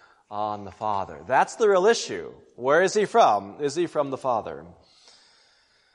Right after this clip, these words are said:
Now, the four witnesses, it's really his claim to be from the Father that is the most audacious.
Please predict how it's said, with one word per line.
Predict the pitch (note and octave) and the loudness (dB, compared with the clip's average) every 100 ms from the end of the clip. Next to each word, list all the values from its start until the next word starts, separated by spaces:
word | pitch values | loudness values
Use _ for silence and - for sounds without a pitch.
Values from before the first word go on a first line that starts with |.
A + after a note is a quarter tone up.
| _ _ - | _ _ -14
Now, | |
the | A#2+ | -10
four | B2 D#3+ G3 | -2 4 4
witnesses, | F#3+ F3 D3+ - C#3+ B2+ C3+ B2+ C#3 | 6 4 2 0 2 2 2 -2 -8
it's | - B2+ | -8 -2
really | D3+ E3+ | 2 4
his | D3 - | 2 -4
claim | - D3 D3 D3+ D#3 | -6 -2 0 0 -2
to | |
be | C3 | -6
from | A#2+ B2 D3 | -8 -6 -6
the | D#3 | -2
Father | F3+ D3+ A#2 G2+ G2+ A2 | 2 4 4 -2 -8 -6
that | A2+ A#2 | -8 -10
is | A2+ | -12
the | A#2 | -12
most | A2+ A2+ A#2 - | -8 -6 -8 -8
audacious. | G#2 G#2 G2+ G#2 - D2 - | -10 -8 -8 -10 -12 -14 -20